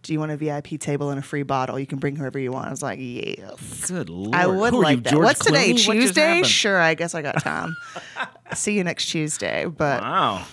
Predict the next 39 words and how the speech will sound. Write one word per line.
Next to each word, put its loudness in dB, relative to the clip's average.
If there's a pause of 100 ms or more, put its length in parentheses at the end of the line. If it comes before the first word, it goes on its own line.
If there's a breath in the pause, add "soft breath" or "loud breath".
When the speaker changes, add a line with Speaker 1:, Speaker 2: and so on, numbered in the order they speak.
(200)
Speaker 1:
yeah. 2
Speaker 2:
My, 4
my 2
new 2
favorite 2
vodka -2
is -6
Sextro. -10
Speaker 1:
I, 2
it's -2
really 0
good -2
vodka, -2
I'm -4
not -4
gonna -4
Speaker 2:
Nice. -4
Speaker 1:
lie. 2
I 2
like 0
their 0
story, 2
too, -2
because -2
it's, -6
um, -2 (580 loud breath)
you -2
see -6
how 0
they're -2
doing -4
all -2
the -6
puns, -4
like, -10
"Have -4
Sextro -6
with -8
yourself." -12